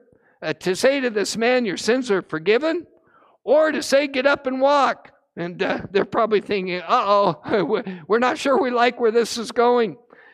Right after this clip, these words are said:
Uh, but I want you to know that the Son of Man has authority on earth to release people from their sins." And so,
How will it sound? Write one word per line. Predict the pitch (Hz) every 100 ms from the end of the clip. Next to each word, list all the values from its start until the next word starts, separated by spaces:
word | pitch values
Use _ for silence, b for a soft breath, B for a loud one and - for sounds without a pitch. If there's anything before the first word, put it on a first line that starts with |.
| B B
Uh, | 185
but | 208 262
I | 269
want | 269 285 247
you | 233
to | 214
know | 202 214 262 254 202 - b b b
that | - -
the | 180
Son | - 247 254
of | 233 170
Man | 202 226 208
has | 185 143 139
authority | 196 - 254 247 208 165
on | 147 160
earth | 175 226 220 - _ b b b
to | - 185
release | 196 196 247 214 -
people | - 220 214 190 175 b b b b _
from | 143 139
their | 170 -
sins." | - 269 262 226 123
And | 156
so, | - 269 285 262 -